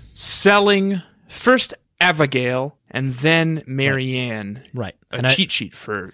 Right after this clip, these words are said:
Speaker 1: Missus Frost's tests.
Speaker 2: Miss Frost. I feel like it's a useful way for us to discuss a little bit of the plot of this novel in a little bit more depth before we go into Video Guys territory.
Speaker 1: Mm.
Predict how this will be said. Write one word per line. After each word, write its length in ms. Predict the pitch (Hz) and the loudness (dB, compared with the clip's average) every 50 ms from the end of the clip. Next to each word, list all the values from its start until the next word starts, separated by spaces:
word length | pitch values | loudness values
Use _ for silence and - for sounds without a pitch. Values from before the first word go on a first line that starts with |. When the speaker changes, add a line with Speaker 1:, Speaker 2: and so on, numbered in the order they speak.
| _ _ - | _ _ -14
Speaker 1:
Missus 320 | 131 131 117 - 123 117 | -10 -8 -8 -8 -10 -10
Frost's 640 | - - 117 98 98 - - - - - - - - | -12 -10 -10 -10 -10 -10 -12 -12 -12 -12 -14 -14 -14
tests. 480 | - - - - - - - - - - | -14 -16 -16 -16 -16 -16 -20 -18 -12 -8
Speaker 2:
Miss 160 | 131 135 - | -6 -6 -6
Frost. 480 | - - - 120 - - - - - - - - - - _ _ _ - | -6 -8 -10 -10 -10 -12 -16 -20 -20 -20 -20 -20 -20 -20 _ _ _ -6
I 100 | 190 156 | -4 -4
feel 340 | 143 - - - 254 285 277 | -4 -4 -2 0 2 2 4
like 380 | 277 254 226 190 - - - _ | 4 4 2 2 0 -6 -12 _
it's 260 | - 139 - - - - | -8 -6 -6 -6 -6 -6
a 80 | 123 | -4
useful 520 | 120 123 147 180 160 - - - 127 117 110 | -2 0 2 2 0 0 -2 -4 -4 -4 -4
way 180 | 110 110 107 104 | -4 -6 -6 -8
for 180 | - - 113 | -10 -10 -12
us 220 | 101 95 - - - | -10 -10 -10 -12 -12
to 120 | - 120 | -12 -12
discuss 400 | 110 107 101 - - 113 - - | -12 -12 -10 -10 -8 -8 -8 -8
a 60 | - | -10
little 240 | 90 95 104 107 127 | -10 -10 -8 -8 -6
bit 200 | 131 151 156 156 | -4 -4 -2 -2
of 100 | 156 147 | -4 -6
the 100 | - 156 | -6 -8
plot 300 | 143 - 143 151 151 156 | -8 -6 -4 -2 -2 -4
of 100 | 160 143 | -4 -6
this 240 | 143 156 147 - - | -8 -8 -8 -8 -6
novel 480 | 156 156 151 160 165 165 175 185 190 180 | -6 -6 -4 -4 -4 -4 -4 -4 -4 -2
in 140 | 165 131 113 | -4 -4 -4
a 40 | 110 | -6
little 160 | 107 117 120 | -6 -6 -8
bit 160 | 117 123 107 101 | -8 -8 -8 -8
more 180 | 117 117 110 | -8 -8 -8
depth 540 | 98 95 - 101 104 143 180 - - - - | -10 -10 -10 -10 -8 -10 -10 -14 -16 -14 -10
before 320 | - 117 - - - 123 | -10 -10 -8 -6 -6 -6
we 180 | 110 104 104 98 | -6 -6 -8 -10
go 220 | 98 - 110 104 | -8 -8 -8 -8
into 480 | 101 101 101 - - 104 104 98 98 - - _ - - | -8 -8 -10 -10 -10 -10 -10 -10 -12 -14 -16 _ -20 -20
Video 360 | 113 107 104 113 107 117 117 123 | -14 -10 -8 -6 -4 -4 -4 -4
Guys 320 | 123 139 139 147 143 - | -4 -4 -6 -6 -8 -10
territory. 680 | - - 156 151 160 156 - 165 160 160 165 170 185 - _ _ _ _ _ _ _ _ _ - | -14 -14 -14 -12 -14 -12 -10 -8 -8 -8 -8 -12 -14 -18 _ _ _ _ _ _ _ _ _ -10
Speaker 1:
Mm. 240 | 151 147 135 120 | -10 -8 -8 -10